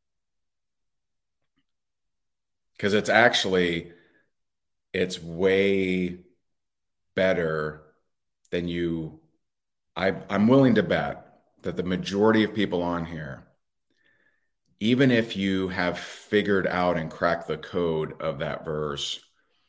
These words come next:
and understand, I think today is gonna really blow you away. And, uh, and I wanna give a shout out to my man, uh, Christian.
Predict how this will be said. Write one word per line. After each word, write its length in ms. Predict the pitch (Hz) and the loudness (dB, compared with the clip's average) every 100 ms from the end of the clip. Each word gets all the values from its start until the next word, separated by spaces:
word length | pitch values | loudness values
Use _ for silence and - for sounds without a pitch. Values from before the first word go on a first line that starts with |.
| _ _ _ - | _ _ _ -10
and 220 | 82 85 | -6 -4
understand, 1040 | 87 82 80 - 90 90 87 80 78 80 - _ _ _ _ _ _ _ _ _ _ _ _ _ - - - | -4 -4 -4 -4 -2 0 -2 -4 -6 -10 -14 _ _ _ _ _ _ _ _ _ _ _ _ _ -20 -20 -8
I 140 | 85 | -8
think 280 | 87 104 95 | -4 -2 -2
today 320 | - 87 87 | -4 -2 0
is 120 | 85 - | 0 -2
gonna 200 | 82 80 | -4 -4
really 220 | 80 78 | -6 -6
blow 240 | 80 78 | -6 -6
you 180 | 71 64 | -4 -6
away. 380 | 60 57 50 - _ _ _ _ _ _ _ _ _ - - _ _ _ - | -6 -6 -8 -14 _ _ _ _ _ _ _ _ _ -20 -20 _ _ _ -8
And, 580 | 90 90 85 82 82 80 - | -4 -2 -2 -2 -4 -6 -8
uh, 380 | 80 78 78 - | -6 -4 -6 -6
and 120 | 82 | -6
I 40 | |
wanna 200 | 85 85 | -4 -4
give 100 | 85 | -4
a 60 | 82 | -6
shout 340 | - 95 92 | 0 4 4
out 280 | 90 87 87 | 4 2 -2
to 100 | - | -6
my 120 | 90 | -6
man, 540 | 87 92 92 90 87 - | -4 -4 -4 -4 -8 -10
uh, 300 | 87 85 82 | -8 -8 -8
Christian. 760 | - 104 - - 95 104 - | -8 -8 -6 -8 -8 -8 -12